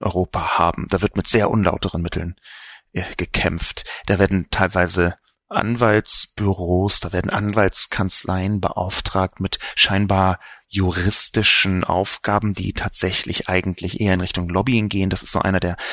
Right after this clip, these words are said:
Lobbying-Tricks zum Beispiel in Brüssel derzeit, dass man politische Interessenvertretung über den Umweg einer Anwaltskanzlei machen lässt, weil die dann unter dem Anwaltsgeheimnis stehen.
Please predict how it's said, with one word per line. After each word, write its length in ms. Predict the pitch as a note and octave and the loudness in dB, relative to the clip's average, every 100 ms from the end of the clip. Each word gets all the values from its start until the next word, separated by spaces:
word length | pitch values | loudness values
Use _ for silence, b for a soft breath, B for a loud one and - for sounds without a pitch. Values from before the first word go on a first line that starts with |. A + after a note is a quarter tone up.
| B | B
Lobbying-Tricks 1000 | F2+ F#2 A2+ F#2+ G2 - - G#2+ - - - | 0 2 2 0 -2 -2 -4 -4 -2 -2 0
zum 160 | F#2+ | 0
Beispiel 380 | E2 E2+ - - | 0 -2 -2 -2
in 180 | E2 D#2+ | -4 -2
Brüssel 460 | - A2+ - F3+ | 0 2 4 2
derzeit, 580 | E3 C3 C#3+ - B2+ B2 B B B B B - G2+ | 2 2 2 0 -2 -4 B B B B B -12 -2
dass 260 | G2 - G#2 | 0 0 0
man 280 | F#2 F2+ | 2 0
politische 520 | - F#2+ G2 A2 A2+ - | -2 -2 0 2 2 0
Interessenvertretung 1300 | F2+ - A#2 - F3+ - C#3 - A2 A2+ A#2 G#2+ G#2+ B B | -2 0 0 -2 -4 -6 -6 -4 -4 -2 0 -2 -4 B B
über 140 | - | 0
den 160 | F2 E2 | 0 0
Umweg 580 | F#2 G2 F2+ G2 - B B B - | 2 2 4 0 0 B B B 0
einer 300 | F2+ F2 - | 2 4 2
Anwaltskanzlei 920 | B2 E3+ F3+ - C#3 D3 C#3 B2 C3 | 2 2 0 -2 -2 -2 0 2 2
machen 340 | C3 - C3 | 0 0 0
lässt, 400 | A2+ A2 - - | 2 0 -2 -2
weil 160 | G2 F#2+ | 0 0
die 200 | - F#2+ | 0 0
dann 280 | G#2+ G2+ G2+ | 2 4 2
unter 400 | - G#2 G2+ G2+ | 0 -2 0 2
dem 340 | F#2 F#2+ F#2+ B B B - | 4 2 0 B B B -8
Anwaltsgeheimnis 1300 | - F#3 E3 F#2 F2 - - F#2 F2 F2 E2+ D#2 - - | -2 -2 2 2 2 -2 -4 -4 -2 -2 -2 -2 -2 0
stehen. 800 | - - - - - - - | 2 2 -2 -6 -4 -4 -6